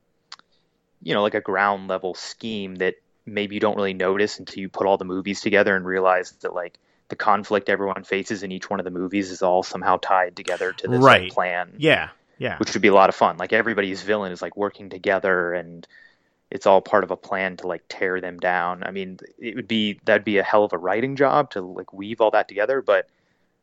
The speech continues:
Speaker 1: it makes sense, and that's kind of the whole point of the M C U is to be able to do stuff like that. So, yeah, I, I, I think that's a very, very strong likelihood
Speaker 2: Yep.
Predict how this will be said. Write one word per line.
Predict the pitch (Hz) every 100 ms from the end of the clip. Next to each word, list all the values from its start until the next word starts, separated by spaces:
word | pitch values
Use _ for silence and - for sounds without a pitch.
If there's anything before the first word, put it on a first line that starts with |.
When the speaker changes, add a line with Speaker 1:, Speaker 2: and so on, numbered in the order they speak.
| _
Speaker 1:
it | -
makes | 104 104
sense, | 117 127 113
and | 98
that's | 95 -
kind | 110
of | 101 90 _ _ _ _
the | -
whole | 104
point | - - 131 113
of | 87
the | 90
M | 90
C | -
U | 87 90
is | 92
to | 92
be | 92
able | 90
to | 85
do | 110
stuff | 110 90 -
like | 82 -
that. | 87 -
So, | - 90 - - _ _ _ _ _ _ _ _ _ _ _ -
yeah, | - - - - - - _ _ -
I, | 92 _ - 104 -
I, | 110 104 - - -
I |
think | - 131
that's | 98 -
a | 90
very, | 90 101 98
very | 98 95
strong | 87 - 92 92 90 87 - _ _ _ _ _
likelihood | 98 95 101 92 92 - 120 _ _ _ _ _ -
Speaker 2:
Yep. | 101 135